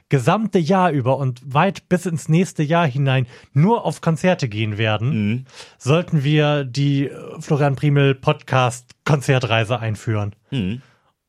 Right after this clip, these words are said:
Speaker 1: Und wir haben ja auch das mobile Aufnahmeding. Vielleicht nehmen wir immer vorher, während wir im Auto sitzen und voll aufgepumpt sind,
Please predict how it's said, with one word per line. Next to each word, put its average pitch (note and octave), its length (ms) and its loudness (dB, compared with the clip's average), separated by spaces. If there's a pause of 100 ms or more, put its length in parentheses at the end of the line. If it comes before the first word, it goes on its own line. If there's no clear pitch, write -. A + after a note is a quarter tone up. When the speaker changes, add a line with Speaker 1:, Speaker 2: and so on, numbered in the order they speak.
(120)
Speaker 1:
Und C3 160 2
wir D3 100 4
haben D#3+ 80 2
ja F3 80 0
auch D#3 100 -2
das C#3+ 160 -4
mobile D3 340 2
Aufnahmeding. F3 680 0
Vielleicht D3+ 320 -2
nehmen E3+ 200 2
wir D#3 140 2
immer C#3+ 220 2
vorher, F#3+ 500 0
während D3 220 0
wir C#3+ 80 -2
im C#3 100 -4
Auto F3+ 240 0
sitzen E3+ 280 -2
und D3 120 -2
voll - 240 -6
aufgepumpt E3 640 0
sind, E3+ 360 0